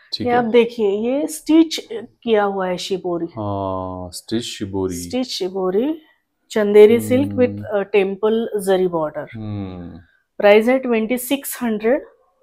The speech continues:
Speaker 2: shipping free all over India।
Speaker 1: ठीक है।
Speaker 2: हाँ, इसमें नेक्स्ट है ये इंडिगो में टेम्पल बॉर्डर है।
Speaker 1: इंडिगो में ना?
Speaker 2: हाँ, ये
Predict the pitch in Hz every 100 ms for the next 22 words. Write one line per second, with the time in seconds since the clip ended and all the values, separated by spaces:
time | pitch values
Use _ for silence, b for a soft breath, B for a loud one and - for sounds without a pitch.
0 | _ - 226 214 233 240 233 240 240 190
1 | 190 190 180 175 160 156 156 165 - 104
2 | 101 - - b b b b b _ 254
3 | 294 B B B B B - 233 - 262
4 | 269 262 254 254 - - - _ _ -
5 | 214 B B B B B 233 240 240 240
6 | 226 220 240 247 240 247 254 240 208 208
7 | 202 180 170 175 165 175 - _ - 104
8 | 104 101 101 95 98 233 - _ - 247
9 | 320 _ _ _ 226